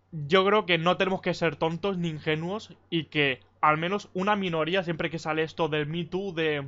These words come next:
de, eh, acosos sexuales, abusos sexuales,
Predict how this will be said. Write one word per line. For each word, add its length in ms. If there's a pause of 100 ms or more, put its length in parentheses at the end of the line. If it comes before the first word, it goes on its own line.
(1400)
de, 840 (360)
eh, 240
acosos 420
sexuales, 800
abusos 300
sexuales, 640